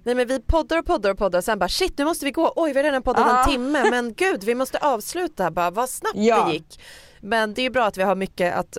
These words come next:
Speaker 1: prata om i alla fall. Och jag typ
Speaker 2: Ja,
Speaker 1: gillade
Speaker 2: exakt,
Speaker 1: att det
Speaker 2: så att
Speaker 1: här avsnittet blev en helt annan typ av avsnitt än våra, våra två första.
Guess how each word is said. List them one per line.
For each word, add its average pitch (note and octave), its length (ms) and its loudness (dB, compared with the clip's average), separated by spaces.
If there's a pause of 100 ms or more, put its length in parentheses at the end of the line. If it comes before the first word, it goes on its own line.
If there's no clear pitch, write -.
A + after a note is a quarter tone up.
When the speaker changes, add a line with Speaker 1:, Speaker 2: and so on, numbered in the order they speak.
(100)
Speaker 1:
prata G3 420 2
om D#3+ 100 -4
i D3 40 -4
alla D3 140 -4
fall. D3+ 180 -2
Och - 240 0
jag C#4+ 120 2
typ G#3 80 4
Speaker 2:
Ja, D4 200 2
Speaker 1:
gillade C4+ 200 0
Speaker 2:
exakt, B3 200 2
Speaker 1:
att - 60 -12
det A3 80 -2
Speaker 2:
så A#3 60 2
att A3 80 4
Speaker 1:
här G3 160 0
avsnittet G3+ 580 -2
blev E3+ 540 -2 (260)
en G3 120 0
helt F#3+ 240 -2
annan G#3 280 -2
typ E3+ 180 -4
av D#3+ 100 0
avsnitt D#3 400 -4
än E3+ 100 -4
våra, D#3+ 220 -2 (200)
våra E3 240 0
två D#3+ 200 -2
första. - 320 -6